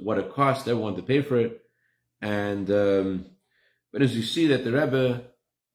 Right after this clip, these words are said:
really wanted to bring his father's remains to New York, but he decided to, that it should stay there in Russia, and apparently this is something that,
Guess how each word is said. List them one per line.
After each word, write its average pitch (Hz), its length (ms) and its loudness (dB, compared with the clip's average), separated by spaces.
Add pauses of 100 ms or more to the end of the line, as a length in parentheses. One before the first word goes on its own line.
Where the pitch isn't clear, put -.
(280)
really 135 420 6
wanted 131 500 0
to 110 80 -2
bring 110 180 -2
his 107 120 -4
father's 113 260 2
remains 110 280 -2
to 101 60 -8
New 101 80 -4
York, 135 400 0
but 104 280 -4
he 110 120 -2
decided 123 580 0
to, 107 260 -2 (120)
that 107 120 -4
it 104 140 -4
should 104 180 -12
stay 135 320 0
there 113 480 0 (520)
in 135 180 4
Russia, 127 340 2
and 131 120 -2
apparently 127 460 -2
this 110 180 -4
is 110 100 -8
something 117 380 -4
that, 107 340 -2